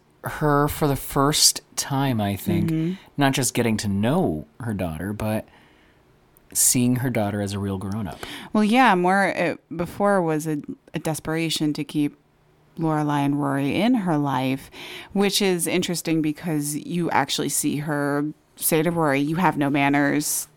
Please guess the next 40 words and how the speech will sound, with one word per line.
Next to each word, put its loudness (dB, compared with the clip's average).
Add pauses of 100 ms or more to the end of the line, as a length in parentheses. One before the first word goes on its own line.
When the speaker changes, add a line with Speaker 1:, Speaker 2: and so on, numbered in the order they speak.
(180)
Speaker 2:
You -4
s-, -2
see -2
her 2
freeze 0
her 4
out. 6
So -2
you, -6
you -2
start 2
to -2
wonder, 2
where 4
is 2
that 4
desperation 0
to, -2 (400)
to 4 (180)
do 4
anything 2
to -6
keep -8
them 4
in? 4
Speaker 1:
And 2
then 4
Rory 4
invites 2
her 0
to -4
the 0
birthday 0
party -2
and -2
she -2
declines. -8 (240)
Speaker 2:
Mm-hmm. 2 (800)
Speaker 1:
And 0
it's, -4